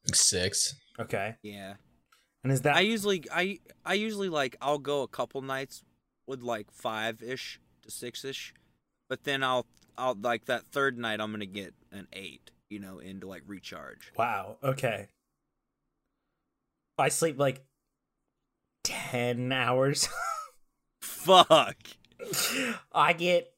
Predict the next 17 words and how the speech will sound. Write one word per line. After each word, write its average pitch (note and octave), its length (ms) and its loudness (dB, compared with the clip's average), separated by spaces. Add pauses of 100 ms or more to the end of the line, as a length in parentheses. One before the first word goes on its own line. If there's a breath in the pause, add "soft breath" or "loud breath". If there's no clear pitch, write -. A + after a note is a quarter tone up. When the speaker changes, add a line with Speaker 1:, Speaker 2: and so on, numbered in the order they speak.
(280)
Speaker 2:
so - 460 2
much C3+ 300 0
sleep. - 200 2
Speaker 1:
You A2+ 60 4
know, B2 220 4
oversleeping's A2 1000 2
bad F2 320 2
for E2 200 -2
you D2+ 140 -2
too, G2+ 300 2
Speaker 2:
Dude, D3+ 240 2
Speaker 1:
bud, F2 100 4
Speaker 2:
if D#3 120 4
I E3+ 140 8
Speaker 1:
right? F3+ 60 4
Speaker 2:
get B2 280 4
under, C3 640 2